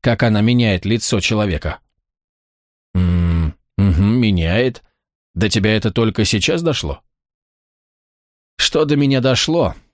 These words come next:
так это чьё лицо борода изменила", ответил шеф. "И где я видел его раньше?" "Есть проблема?"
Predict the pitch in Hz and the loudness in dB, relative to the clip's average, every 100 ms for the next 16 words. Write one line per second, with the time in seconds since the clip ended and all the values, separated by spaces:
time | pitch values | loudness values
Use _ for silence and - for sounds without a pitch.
0 | _ 110 - 120 120 - 123 117 117 - | _ -2 0 0 0 0 0 2 0 -2
1 | 139 110 107 107 104 104 - 98 95 101 | -2 0 2 0 0 0 0 0 2 4
2 | 98 82 80 80 90 - 90 - 80 76 | 4 2 -2 -2 -2 -2 -2 -2 -4 -6
3 | - _ - 131 123 120 135 120 117 113 | -12 _ -4 0 2 2 2 2 2 0
4 | 95 95 95 92 78 69 - 80 - _ | 2 2 2 0 0 -4 -4 -6 -12 _
5 | _ _ _ _ _ _ _ _ _ _ | _ _ _ _ _ _ _ _ _ _
6 | _ _ _ - 85 98 110 - - 104 | _ _ _ -4 0 2 0 -2 -2 0
7 | 104 147 151 65 | 2 0 0 -4